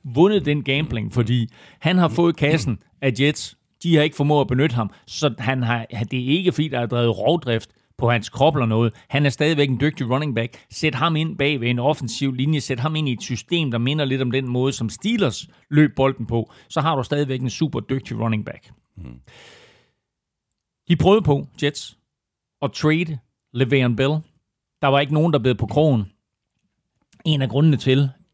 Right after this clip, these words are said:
Speaker 1: at der ikke var nogen, der bed på krogen, det er, at han er garanteret seks millioner dollars resten af året. Det skulle en ny klub eventuelt overtage. Hvis der ikke er en ny klub, der overtager den, så er det Jets, der hænger på den. Derudover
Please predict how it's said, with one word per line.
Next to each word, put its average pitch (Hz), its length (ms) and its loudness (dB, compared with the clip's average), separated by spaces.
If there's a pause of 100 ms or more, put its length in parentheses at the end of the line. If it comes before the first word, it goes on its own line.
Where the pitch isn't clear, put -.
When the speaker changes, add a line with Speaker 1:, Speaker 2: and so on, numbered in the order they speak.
(140)
Speaker 1:
at 139 220 -2
der 139 60 4
ikke 139 120 0
var 139 60 2
nogen, 143 160 2
der 135 60 2
bed 117 140 0
på 107 140 -8
krogen, 123 300 0
det 135 140 -2
er, 135 300 0
at 110 360 -2 (560)
han 139 160 0
er 135 40 2
garanteret 123 640 0
seks - 300 -6
millioner 139 240 0
dollars 127 360 0
resten 123 280 -4
af 120 40 0
året. 120 260 0 (380)
Det 139 120 0
skulle 139 300 0
en 123 140 2
ny 151 120 2
klub 123 320 -4 (240)
eventuelt 131 480 0
overtage. 120 500 -4 (440)
Hvis 120 140 -8
der 131 80 0
ikke 135 120 0
er 139 40 2
en 131 100 2
ny 135 120 2
klub, 117 220 -2
der 120 60 0
overtager 120 380 2
den, - 140 -14 (240)
så - 120 -4
er 117 100 4
det 110 180 -2
Jets, 131 140 0
der 123 120 -2
hænger 117 200 2
på 113 160 -2
den. 104 180 -8 (800)
Derudover 139 640 2